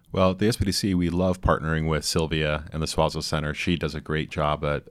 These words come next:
eight A certification. Sylvia used to work at the S B D C a long time ago, uh, alongside with me, and spent some time working with Will at Salt Lake City, and we think the world of her.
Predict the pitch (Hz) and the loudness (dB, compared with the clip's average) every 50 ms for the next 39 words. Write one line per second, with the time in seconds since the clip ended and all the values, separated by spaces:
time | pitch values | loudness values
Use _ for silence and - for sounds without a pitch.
0 | - - 85 80 - - 76 76 73 - - 82 73 76 - 76 - - 76 73 | -8 -4 -4 -4 -4 -4 -6 -6 -6 -6 -6 -6 -6 -6 -8 -12 -10 -6 -6 -6
1 | 71 - - 69 73 71 - _ - - _ - - - - 92 82 85 80 78 | -6 -6 -8 -8 -10 -10 -12 _ -20 -20 _ -14 -6 0 2 2 4 4 4 4
2 | 80 90 - - - 82 78 85 90 87 - - 76 76 - - - - - - | 2 2 0 0 -2 2 4 4 4 4 2 0 -2 -2 -4 -4 -6 -6 -6 -6
3 | 73 73 67 - - 73 73 71 73 73 73 73 71 - 71 73 71 73 71 73 | -6 -4 -4 -4 -4 -2 -2 -2 0 -2 -2 -2 -4 -4 -6 -6 -4 -4 -2 -2
4 | 71 69 71 71 73 - - - 73 69 71 71 73 71 71 76 71 - - 71 | -2 -2 -2 -4 -6 -8 -6 -4 -4 -2 -2 -2 -4 -4 -4 -4 -6 -4 -4 -4
5 | 73 - - - - 76 76 73 73 73 73 82 - - - 71 71 73 69 - | -4 -6 -8 -8 -6 -6 -4 -4 -4 -6 -8 -10 -12 -10 -6 -6 -6 -6 -6 -8
6 | - - 82 - - 85 76 - 73 71 71 73 71 71 71 71 - - 73 71 | -8 -8 -8 -8 -8 -10 -8 -6 -4 -4 -4 -4 -4 -4 -4 -4 -6 -6 -6 -6
7 | 69 65 - - 78 78 78 76 65 - - - 76 - 67 69 69 - - 78 | -6 -8 -8 -4 -2 -2 0 -2 -2 -2 -2 -2 -4 -4 -4 -6 -8 -6 -4 -4
8 | 71 71 67 69 - - - - _ _ _ _ _ - 80 78 76 - 78 71 | -4 -4 -6 -8 -12 -18 -20 -20 _ _ _ _ _ -8 -6 -4 -4 -4 -4 -6
9 | - 76 73 73 73 73 73 71 69 69 - | -4 -2 -2 0 0 0 -2 -2 -2 -4 -4